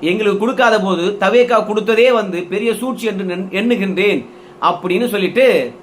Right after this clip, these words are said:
நான் சட்டப்பேரவைக்குள்ள சில விஷயங்கள் பேசல. ஆம்புலன்ஸ் திடீர் திடீர் என உள்ள வந்தது, அதுல திமுகவுடைய ஸ்டிக்கர் ஒட்டப்பட்டிருந்தது. இரண்டாவது, செருப்பு வீசப்பட்டது.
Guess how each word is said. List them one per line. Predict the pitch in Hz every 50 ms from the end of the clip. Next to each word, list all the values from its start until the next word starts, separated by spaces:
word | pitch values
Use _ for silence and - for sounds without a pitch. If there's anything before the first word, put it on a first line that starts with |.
| - - - - - - - 120
நான் | 139 160 196 220 -
சட்டப்பேரவைக்குள்ள | 196 185 190 254 247 196 226 214 214 202 185 190 185 170 160 151 151 151 156
சில | - - 190 180 170
விஷயங்கள் | 175 185 185 226 226 214 185 - 165 170
பேசல. | 196 190 190 165 170 190 226 226 - - - - - - - - - - -
ஆம்புலன்ஸ் | 127 151 196 247 247 240 233 220 214 196 185 180 196 202 196
திடீர் | 165 190 190 220 220 220 185
திடீர் | 202 202 220 208
என | 190 180 196 185
உள்ள | 180 185 196 190
வந்தது, | 180 170 160 160 180 208 240 233 - - - - - - - - -
அதுல | 147 170 175 170 170 175 170 170
திமுகவுடைய | 220 240 247 240 233 226 196 196 208 185 185 180 180 180 -
ஸ்டிக்கர் | 190 185 190 233 208 190 185
ஒட்டப்பட்டிருந்தது. | - 208 190 190 180 180 180 175 170 170 165 170 165 190 214 226 220 - - - - - - - - - - - -
இரண்டாவது, | 147 180 226 233 220 214 208 196 190 165 175 185 190 202 202 - -
செருப்பு | - - 190 214 233 240 - 214
வீசப்பட்டது. | 185 175 208 - - 220 190 226 - - 180 165 170 202 226 233